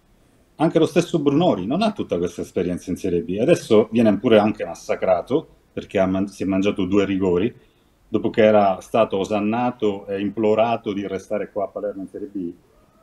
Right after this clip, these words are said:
Cioè, secondo me ci vuole una capacità di analisi un pochettino, un po' più a trecentosessanta gradi, perché è facile dire è colpa dell'allenatore, è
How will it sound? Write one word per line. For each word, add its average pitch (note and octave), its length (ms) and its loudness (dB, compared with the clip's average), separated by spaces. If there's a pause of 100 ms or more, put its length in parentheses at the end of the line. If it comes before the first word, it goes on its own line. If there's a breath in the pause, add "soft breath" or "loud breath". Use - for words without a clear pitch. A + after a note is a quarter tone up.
(120)
Cioè, - 160 -2
secondo A#3 260 0
me G#2 260 2
ci - 140 -4
vuole C3+ 180 6
una A2+ 120 0
capacità D3 460 0
di G#2+ 60 4
analisi G2 360 -2
un C3+ 80 -4
pochettino, E3+ 340 -2
un A2+ 140 -2
po' - 240 2
più D3 140 4
a A2 80 4
trecentosessanta G#2+ 880 -6
gradi, G2 360 0
perché D#3+ 420 -2 (420)
è C#4 220 -6 (100)
facile A#2 500 2
dire G#2 200 0
è F#2+ 60 -6
colpa - 280 0
dell'allenatore, F#2 800 -4 (720)
è A3+ 80 -6